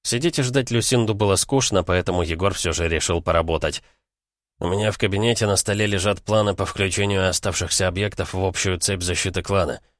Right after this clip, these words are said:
"Это технически невозможно", — уверенно сказал Устинов и тут же прикусил язык. "Если уже существуют планы, значит, этот рубеж пройден.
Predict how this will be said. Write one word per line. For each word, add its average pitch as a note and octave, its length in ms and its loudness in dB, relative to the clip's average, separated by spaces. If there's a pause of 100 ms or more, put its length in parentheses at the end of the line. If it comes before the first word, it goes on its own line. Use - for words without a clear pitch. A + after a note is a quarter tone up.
(500)
"Это A#2+ 300 -2
технически B2 640 0
невозможно", — B2 640 4 (220)
уверенно G2 460 2
сказал F#2 360 2
Устинов G#2+ 420 0
и G#2 60 0
тут G#2 180 -4
же G2+ 100 -2
прикусил G2+ 480 -2
язык. F2+ 440 -2 (360)
"Если A#2 300 0
уже A2+ 200 2
существуют G2+ 640 0
планы, G#2+ 360 2
значит, F#2 380 0
этот E2+ 220 0
рубеж F2 340 0
пройден. F2+ 460 0